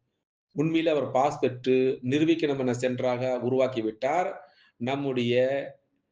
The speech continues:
பஞ்சாபில் இருந்து, பந்திதாவில் இருந்து பிரம்மகுமாரி கமலேஷ் சகோதரி அழகான இவ்வளவு நேரமாக தன்னுடைய அனுபவத்தினை அழகாக நம்மிடம்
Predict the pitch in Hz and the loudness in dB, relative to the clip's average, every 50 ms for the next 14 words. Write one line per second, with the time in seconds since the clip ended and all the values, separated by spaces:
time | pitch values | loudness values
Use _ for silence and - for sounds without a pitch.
0 | _ _ _ _ _ _ - 120 127 135 131 170 165 160 - 143 127 123 120 120 | _ _ _ _ _ _ -6 -4 -4 -2 0 0 0 0 0 0 0 2 0 0
1 | 117 117 123 120 120 120 120 120 120 131 143 165 170 160 156 147 147 143 135 120 | 0 2 2 2 2 0 -2 -4 -4 0 2 2 2 4 2 2 0 0 -2 -2
2 | 117 113 117 117 110 113 117 117 110 110 113 110 120 151 170 165 - 139 127 120 | -2 -2 -2 -2 0 2 2 2 2 2 -2 -2 -2 -2 -2 -2 -2 -2 -2 0
3 | 117 113 113 113 113 113 - 120 123 131 147 156 147 151 - 120 110 117 117 113 | 0 0 0 -2 -4 -4 -4 -4 -2 0 0 0 0 0 -2 -2 0 2 2 2
4 | 110 110 110 107 107 110 110 - _ _ _ _ _ _ _ _ _ _ - 107 | 2 0 0 -2 -2 -6 -10 -14 _ _ _ _ _ _ _ _ _ _ -6 -4
5 | 123 131 131 143 143 147 156 156 143 127 117 135 127 127 117 117 117 120 131 131 | -4 -2 -2 -4 -4 -4 -4 -4 -6 -4 -4 0 0 0 0 0 0 0 0 0
6 | 127 123 117 113 113 107 110 107 107 107 110 127 - - _ _ _ _ _ _ | 0 -2 -2 -2 -2 0 0 0 0 0 -2 -4 -8 -14 _ _ _ _ _ _
7 | _ _ _ _ - 123 127 131 131 127 123 120 110 104 107 120 143 156 147 139 | _ _ _ _ -12 -10 -8 -6 -4 -2 0 0 0 0 -2 -2 -2 0 0 0
8 | 120 113 120 117 110 110 110 113 110 110 110 - _ _ - 107 117 123 123 123 | 0 -2 -2 -4 -2 -2 -2 -2 -4 -6 -8 -12 _ _ -8 -6 -6 -4 -4 -4
9 | 127 127 135 156 156 131 120 110 110 110 110 110 113 113 110 107 | -4 -4 -4 -4 -4 -4 -4 -4 -4 -6 -4 -4 -4 -4 -4 -6